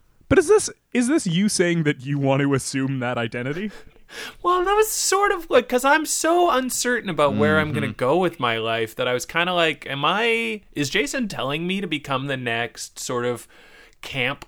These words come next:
Speaker 2: goblin haunting the shores of Camp Ches-, Checkaplees or,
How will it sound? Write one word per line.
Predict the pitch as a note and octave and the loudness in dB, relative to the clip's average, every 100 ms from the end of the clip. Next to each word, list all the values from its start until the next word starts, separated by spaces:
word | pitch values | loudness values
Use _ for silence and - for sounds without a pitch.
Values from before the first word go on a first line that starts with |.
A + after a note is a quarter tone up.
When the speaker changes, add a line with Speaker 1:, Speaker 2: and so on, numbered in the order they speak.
| - | -10
Speaker 2:
goblin | G#2 F#2+ G#2 A#2+ C#3+ D#3 F3 | -6 -4 -6 -4 -4 -4 -6
haunting | - - B2+ A#2+ A#2+ C#3 C3 C3 | -8 -10 -6 -6 -6 -8 -8 -8
the | B2 | -8
shores | C3 - A#2 A2 A#2 C#3 E3+ F3+ | -8 -4 -2 0 0 0 -2 -2
of | C#3 B2 B2 A2+ - | 0 2 2 -2 -8
Camp | B2+ B2 - | -2 -4 -4
Ches-, | - A#2 A2 - - | -6 -6 -6 -12 -14
Checkaplees | - C3+ C3 C3+ - D3 D3+ D#3+ D#3+ C3+ | -8 -6 -6 -10 -6 -4 -2 -2 -4 -2
or, | A#2+ A#2 A#2 A2+ | 0 2 0 -2